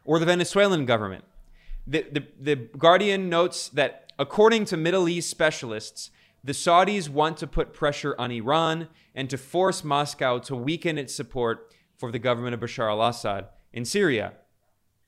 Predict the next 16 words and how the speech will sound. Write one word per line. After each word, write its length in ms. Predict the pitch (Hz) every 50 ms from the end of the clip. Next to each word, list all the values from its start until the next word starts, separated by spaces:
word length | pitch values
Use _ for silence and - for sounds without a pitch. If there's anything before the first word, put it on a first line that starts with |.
| _ _
And 120 | 131 143 151
it's 120 | 147 -
not 100 | 208 190
just 160 | 175 175 -
the 40 | 170
Saudis. 460 | 156 - - 190 190 190 165 135 117
The 60 | 120
Saudis 320 | 131 - 180 175 185 180 156
are 60 | 170
not 180 | 170 160 - 135
operating 400 | 143 151 151 151 151 143 139 135
independently. 580 | 131 127 - - 170 170 165 143 123 113 107
They 140 | 104 127 139
are 80 | 147 139
doing 280 | 127 147 156 165 165
this 280 | 156 147 147 - -